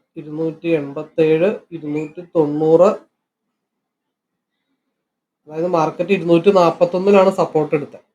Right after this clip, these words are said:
പിന്നെ അതുകൊണ്ടാണ് ഇരുന്നൂറ്റി അറുപത്, എഴുപത് ബ്രേക്ക് ചെയ്താൽ ഇരുന്നൂറ്റി തൊണ്ണൂറ്റിരണ്ടിലേക്കുള്ള ഒരു മൂവ്മെന്റ് സിയിൽ നോക്കാന്ന് വിചാരിച്ചത്. ഇരുന്നൂറ്റി തൊണ്ണൂറ്റാറ്, ഇനിയുള്ളത് മുന്നൂറ്റി പതിനഞ്ച് ലെവലാണ് ബ്രേക്ക് ചെയ്യാനായിട്ടുള്ളത്.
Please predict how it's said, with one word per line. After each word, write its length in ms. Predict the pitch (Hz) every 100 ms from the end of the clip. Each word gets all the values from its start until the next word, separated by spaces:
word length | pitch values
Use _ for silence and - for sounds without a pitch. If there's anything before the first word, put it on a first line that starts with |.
| _
പിന്നെ 200 | - 127
അതുകൊണ്ടാണ് 600 | 147 151 156 160 170 180
ഇരുന്നൂറ്റി 440 | 190 165 170 170 190
അറുപത്, 260 | 170 165
എഴുപത് 420 | 160 160 170 175
ബ്രേക്ക് 280 | 190 175 165
ചെയ്താൽ 340 | 190 170 170 240 -
ഇരുന്നൂറ്റി 500 | 165 151 156 165 165
തൊണ്ണൂറ്റിരണ്ടിലേക്കുള്ള 1300 | 170 170 151 160 160 165 160 165 170 165 175 160 165 -
ഒരു 120 | 151
മൂവ്മെന്റ് 520 | 160 151 147 151 147
സിയിൽ 360 | 175 - 147 143
നോക്കാന്ന് 520 | 151 139 127 131 131
വിചാരിച്ചത്. 360 | 131 110 104 _ _ _ _ _ _ _ _ - - - _ _ _ _ _ _ _ _ _ _ _ _ _ _ _ _ _ _ _ _ _ _ 160
ഇരുന്നൂറ്റി 380 | 139 143 151 160
തൊണ്ണൂറ്റാറ്, 680 | 160 147 151 147 156 156 202 - _ _
ഇനിയുള്ളത് 400 | 156 170 165 165 180
മുന്നൂറ്റി 380 | 160 156 151 175
പതിനഞ്ച് 380 | 165 151 160 160
ലെവലാണ് 400 | 175 165 165 156
ബ്രേക്ക് 320 | 165 147 139
ചെയ്യാനായിട്ടുള്ളത്. 560 | 143 139 139 123 120 104